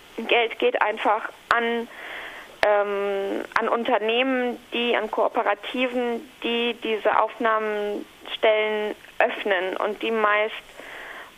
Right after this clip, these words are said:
fast schon mafiös sind und das Geld selber in die Taschen stecken. Also die Liste an Skandalen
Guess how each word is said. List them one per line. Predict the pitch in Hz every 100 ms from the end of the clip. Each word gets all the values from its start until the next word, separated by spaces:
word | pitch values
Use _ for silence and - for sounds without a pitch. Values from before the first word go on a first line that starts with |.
| - - -
fast | 233 -
schon | - 220 214
mafiös | 208 214 - 233 226 233 -
sind | 214 214 208
und | - 202 202 - -
das | 208 214
Geld | - 208 208 -
selber | 214 202
in | 202
die | 202
Taschen | 202 220 220 220 208
stecken. | - 196 - - 202 -
Also | 214 214
die | 208 220
Liste | 208 240 - 240
an | 208 202 214
Skandalen | - 202 208 220 254 262 220 208